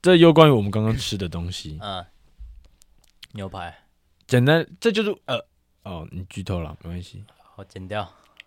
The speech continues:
Speaker 1: <laughs> 好，没有，就牛排。<laughs> 好，反正其实这个东西是，就是说，为什么牛排可以吃三分熟，
Speaker 2: 啊。
Speaker 1: 但是为什么猪肉，就是猪排啊这种，一定要吃全熟？
Speaker 2: 啊。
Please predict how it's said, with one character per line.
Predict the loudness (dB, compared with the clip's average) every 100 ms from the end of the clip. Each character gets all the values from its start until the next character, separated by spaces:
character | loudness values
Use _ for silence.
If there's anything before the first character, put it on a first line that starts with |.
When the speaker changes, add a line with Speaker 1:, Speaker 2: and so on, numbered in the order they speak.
| _ _
Speaker 1:
<laughs> | _ _ -18 -18 -18 -16
好， | -14
没 | -12 -10
有， | -6
就 | 0 0
牛 | 0
排。 | -2 -8 -14 -14 -6 0 4 4 4
<laughs> | 0 -4 -6 -6 -8 -8 2
好， | 2 2 -4 0
反 | 2
正 | 4
其 | 4
实 |
这 | 8
个 | 8
东 | 8
西 | 6
是， | 4
就 | 4
是 | 4 2
说， | 0
为 | 4 6
什 | 6
么 | 4 0 -4 -12 _ _
牛 | -2 4 4
排 | 6 4 4
可 | 2
以 | -2
吃 | -2 -4
三 | -2 -2 0
分 | -4 -4
熟， | -10 -20 -20 _ _ _ -20
Speaker 2:
啊。 | -18 -14
Speaker 1:
但 | -4 -2
是 | 0
为 | 0
什 | 0
么 | -2 -6
猪 | -4 -2 -2 -2
肉， | -2 -2 -4 _ _ _ _
就 | -8
是 | -6 -8
猪 | -4 -4
排 | -4 -4 -6
啊 | -8
这 | -8
种， | -10 -12 -14
一 | -10
定 | -4 -4
要 |
吃 | -4 -8
全 | -12 -14 -16
熟？ | -20 -20 -20
Speaker 2:
啊。 | -20